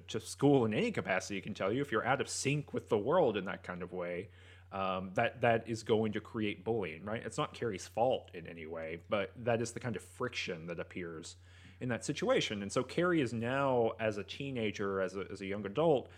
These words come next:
is realizing that she is part of a process, uh, that, that is brutalizing, and she can move away from it. She can kind of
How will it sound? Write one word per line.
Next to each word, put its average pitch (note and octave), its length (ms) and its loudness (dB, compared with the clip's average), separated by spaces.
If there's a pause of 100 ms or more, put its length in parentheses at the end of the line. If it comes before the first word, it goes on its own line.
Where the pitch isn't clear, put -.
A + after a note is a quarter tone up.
(220)
is B2 160 -2
realizing B2 720 6
that G2 340 4
she D#3 720 2
is C3 420 4
part A#2 400 4
of F#2 100 0
a F#2 60 -4
process, - 1080 0 (420)
uh, G2 360 2 (120)
that, A#2 280 2
that A2 160 0
is G2+ 100 -6
brutalizing, A2 920 2
and E3+ 420 4
she - 300 -2
can D3 220 0
move C3 200 2
away A2 280 2
from - 240 -12
it. - 140 -14
She - 160 -4
can A2+ 180 -6
kind G#2 240 0
of F#2+ 180 -2